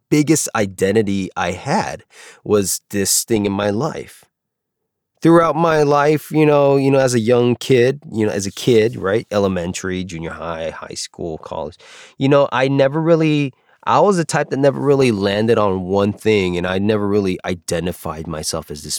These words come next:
one thing. I always kinda just jumped to different things, you know, abandoned, you know, left in, you know, just,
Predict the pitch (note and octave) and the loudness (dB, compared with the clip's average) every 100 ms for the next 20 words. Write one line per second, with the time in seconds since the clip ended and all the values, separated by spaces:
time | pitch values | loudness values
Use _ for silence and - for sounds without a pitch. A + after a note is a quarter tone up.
0 | - D#2 D2+ D#2 - G2 E2+ E2+ A#2+ E3 | -10 -8 -8 -10 -6 -4 -2 2 4 4
1 | D3+ D#3+ D3+ C#3+ A2+ G2+ G#2 G#2+ G#2+ - | 2 0 -2 -2 -6 -4 0 0 -2 -8
2 | - _ _ - - _ - G#2+ A2+ A2+ | -10 _ _ -20 -20 _ -12 -4 -2 -2
3 | G2+ - G#2 G#2 G#2 G#2+ F#2+ G2 G2+ G2 | -2 0 2 2 2 -2 -2 0 0 0
4 | F2+ - F2 F#2 F#2+ G2 F#2+ F#2+ F2+ F2+ | -2 -6 -4 -4 -2 -2 -2 -4 -6 -6
5 | F2+ F2 F2 F2 F2 F2+ - _ - F2+ | -4 -4 -4 -4 -4 -4 -6 _ -10 -4
6 | F2+ F2+ F2 F2 E2+ F2 E2 - - | -4 -4 -4 -6 -6 -8 -10 -14 -14